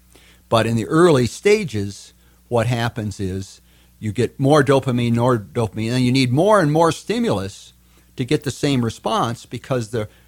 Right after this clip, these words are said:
the, the, the receptors are inhibited. And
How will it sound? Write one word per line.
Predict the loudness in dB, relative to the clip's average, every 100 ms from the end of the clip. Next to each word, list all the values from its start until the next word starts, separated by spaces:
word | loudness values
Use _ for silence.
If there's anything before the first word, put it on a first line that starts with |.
| _ -6
the, | -2 -2 -4
the, | -6 -4 -6 -10 -16
the | -6 -4
receptors | -4 0 0 0 -6 -4
are | -6 -6 -6
inhibited. | -6 -4 -4 -4 -6 -12 _ _ _ _ _ _ -20 -20 _ _ _ _ _
And | 0 2 0